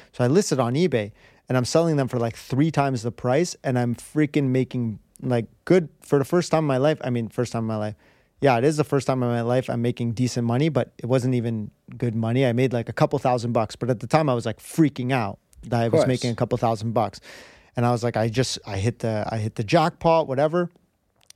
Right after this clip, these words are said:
Speaker 1: Anyways, fast forward. What ends up happening is these products take so long to ship because they probably ended up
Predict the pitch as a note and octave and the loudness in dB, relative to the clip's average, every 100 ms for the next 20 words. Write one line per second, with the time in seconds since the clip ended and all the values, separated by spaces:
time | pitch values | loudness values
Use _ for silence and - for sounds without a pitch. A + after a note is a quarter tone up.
0 | - D3+ C#3 B2+ - - - - _ _ | 2 4 4 2 -2 -12 -20 -20 _ _
1 | _ _ _ _ - D#3+ D#3+ - C#3+ C#3 | _ _ _ _ 4 4 4 2 2 4
2 | E3 F#3 - _ _ _ C3+ D3 E3 D#3 | 2 0 -10 _ _ _ 2 4 4 2
3 | C3 D3 D3 C3 A#2+ A#2+ - A#2+ - - | 2 2 2 0 0 -2 -4 -6 -2 2
4 | D3 C#3 B2+ - - B2+ - - - D#3+ | 4 2 -2 -4 -2 -2 -4 -8 2 4
5 | E3 D3+ C#3+ C#3 - B2 - D3 A#2+ - | 4 4 2 0 -4 -6 0 2 0 -2
6 | - D3+ C3+ B2 A#2+ C#3+ D#3+ F3 D3 C3+ | -6 -2 0 0 0 2 2 2 2 2
7 | C3 B2+ B2+ B2 - | 0 0 2 0 -2